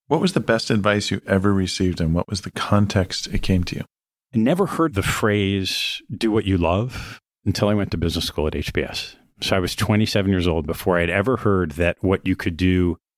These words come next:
Speaker 2: is something tied to something that you're interested in. There are a lot of different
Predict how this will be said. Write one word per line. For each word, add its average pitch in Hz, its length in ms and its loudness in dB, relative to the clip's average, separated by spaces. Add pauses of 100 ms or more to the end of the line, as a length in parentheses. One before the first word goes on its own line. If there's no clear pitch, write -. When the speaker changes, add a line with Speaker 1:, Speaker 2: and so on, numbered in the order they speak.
Speaker 2:
is 107 80 -4
something 90 340 0
tied 87 400 -4
to 85 180 -2
something 87 380 0
that 90 140 -4
you're - 180 -4
interested - 460 -4
in. 69 120 -6 (540)
There 156 100 4
are - 20 6
a 165 40 4
lot 214 140 2
of 196 60 0
different 135 340 -2